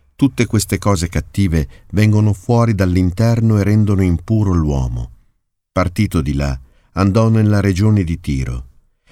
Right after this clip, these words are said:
Entrato in una casa, non voleva che alcuno lo sapesse, ma non poté restare nascosto. Una donna, la cui figlioletta era posseduta da uno spirito impuro,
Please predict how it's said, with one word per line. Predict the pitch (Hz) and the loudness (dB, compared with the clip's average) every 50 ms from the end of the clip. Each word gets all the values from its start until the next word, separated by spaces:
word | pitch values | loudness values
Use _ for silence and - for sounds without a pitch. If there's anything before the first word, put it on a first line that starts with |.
| - - | -10 -2
Entrato | - 104 107 104 - 123 123 120 120 117 | 0 2 2 2 2 2 0 0 0 0
in | 104 101 | 0 2
una | 101 90 85 87 | 2 2 0 0
casa, | - 90 82 80 78 78 87 82 - - - - | 0 0 0 0 0 0 -2 -6 -6 -6 -12 -4
non | - 98 113 113 110 | 0 2 4 4 4
voleva | 98 98 104 104 110 101 98 95 | 2 2 2 2 0 0 0 -2
che | 87 - 95 90 | -2 -2 -2 -2
alcuno | 82 - - - 98 95 90 85 | -2 -4 -2 -2 0 0 0 0
lo | 78 78 | 0 -2
sapesse, | - - 73 69 - 71 69 64 - - - 67 64 - - - _ - - - | -4 -4 -6 -4 -2 -4 -4 -4 -6 -6 -6 -6 -6 -6 -10 -20 _ -20 -18 -6
ma | - 92 107 107 | -2 0 2 4
non | 107 107 120 131 131 120 | 4 4 4 2 2 2
poté | 123 120 - 131 123 | 0 0 0 0 0
restare | 117 107 - - 120 110 113 107 | 0 -2 -2 0 -2 0 2 2
nascosto. | 95 90 87 - - - 67 64 58 - - - - 65 58 - - _ _ _ _ _ _ _ _ _ | 0 0 -2 -4 -6 -8 -8 -6 -8 -8 -12 -10 -8 -8 -8 -10 -14 _ _ _ _ _ _ _ _ _
Una | - 87 90 90 | -4 0 0 0
donna, | 85 98 90 87 82 85 85 85 80 | 2 2 2 2 2 2 2 0 0
la | 69 67 | -2 -4
cui | - - 71 69 | -6 -4 -6 -6
figlioletta | 65 - 73 71 71 73 71 78 82 - - - 76 | -4 -4 -4 -4 -2 -2 0 -2 -2 -4 -4 -4 -4
era | 73 76 73 71 | -2 -2 -4 -6
posseduta | - - 90 87 - - 85 82 73 95 95 92 90 85 69 | -6 -6 -6 -6 -6 -4 -4 -4 -2 -2 -4 -4 -4 -4 -4
da | 78 76 73 | -2 -2 -2
uno | 71 73 73 | -2 -2 -4
spirito | 67 - - - 104 101 87 82 85 - 76 | -4 -6 -6 -4 -2 -2 -2 -2 -4 -4 -4
impuro, | 73 73 73 - 113 113 104 85 78 71 - | -4 -4 -4 -2 -2 0 0 0 0 -4 -6